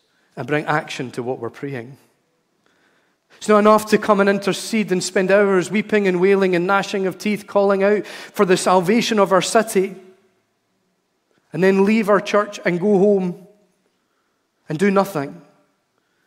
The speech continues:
When in actual fact, what we need to do is call out for the salvation of our city and then invest ourselves in reaching out to our city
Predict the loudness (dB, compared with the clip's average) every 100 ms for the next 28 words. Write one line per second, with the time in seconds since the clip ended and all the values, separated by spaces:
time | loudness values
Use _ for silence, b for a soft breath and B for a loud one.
0 | _ _ _ _ -10 -4 0 0 0 -6
1 | -2 -2 0 -2 -12 -20 _ b b -4
2 | -2 -2 -4 -4 -4 -2 0 2 2 0
3 | -6 -8 -6 -6 -6 -8 -8 -10 -10 -12
4 | -16 -16 -18 -18 -20 _ _ _ _ _
5 | _ _ -6 -4 -4 -2 -4 -4 -6 -10
6 | -6 -6 -6 -10 -10 -10 -8 -8 -8 -10
7 | -14 -14 -16 -18 -20 -20 -20